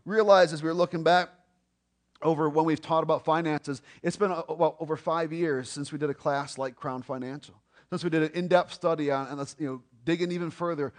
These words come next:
What does God's Word say? Let's memorize Scripture. Uh, let, let's see what it, uh, is calling us to in our, in our own finances. And let's really kinda get some tools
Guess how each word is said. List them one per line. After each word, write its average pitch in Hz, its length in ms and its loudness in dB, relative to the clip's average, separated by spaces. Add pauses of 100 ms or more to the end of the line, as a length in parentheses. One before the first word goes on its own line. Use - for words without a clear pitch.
(120)
What 165 200 -4
does 165 120 -4
God's 156 340 -8
Word 151 240 -4
say? 147 280 0
Let's 135 160 -6
memorize 156 480 -4
Scripture. 143 480 -6 (280)
Uh, 135 180 2
let, 143 180 -6
let's 139 160 -8
see 175 200 -8
what 156 200 -2
it, 147 80 -4 (320)
uh, 131 320 -2 (280)
is 131 200 -8
calling 175 480 -2
us 143 140 -6
to 143 220 -4
in 139 80 0
our, 135 160 -4
in 135 80 -12
our 127 320 -10
own 139 220 -10
finances. 135 720 -6 (200)
And - 60 -6
let's 147 200 -4
really 170 180 -6
kinda 165 240 -8
get 151 220 -8
some 160 140 -10
tools 147 580 -4